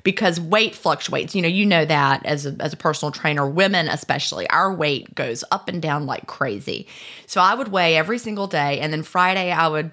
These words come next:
I like to do it by hand. I would calculate my weekly average, and I compared Friday to Friday weights. I mean, the average, the average from one Friday to the average from the next Friday.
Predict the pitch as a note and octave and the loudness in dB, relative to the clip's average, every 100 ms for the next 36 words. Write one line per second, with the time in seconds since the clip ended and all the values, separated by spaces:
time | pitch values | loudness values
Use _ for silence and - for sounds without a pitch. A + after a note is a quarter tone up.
0 | - E3+ E3 E3 D#3 D#3 - D3 E3 C#3 | -2 0 0 0 -2 0 0 0 0 0
1 | C3+ D#3 - E3+ E3+ F3 - E3 D3+ D3+ | 0 -2 -2 -2 -2 -2 0 0 0 -2
2 | D#3 D3+ C#3+ D3+ D#3+ D#3 D3 - - F#3+ | 2 4 4 2 0 -2 -2 -10 -8 -6
3 | F3 D#3 - F3 E3+ F3 F3 E3 - D3 | -2 -4 -4 0 0 0 -2 -4 0 0
4 | C#3+ D3 C#3 C3+ - - - - - - | 0 -2 -4 -4 -8 -10 -14 -14 -14 -18
5 | - - - F3 F#3 G3 E3+ D#3 C#3 - | -20 -20 -4 0 2 4 4 2 0 -8
6 | - - E3+ F3+ F#3+ F3+ G3 F3 E3 E3 | -8 2 4 4 2 0 0 2 2 2
7 | D#3 D3 C#3+ C#3+ D#3+ D3+ D3+ D#3+ - D#3 | 2 4 2 2 2 4 2 0 -2 -2
8 | C3+ B2 - - C3 - - - | -2 -4 -6 -4 -4 -4 -8 -10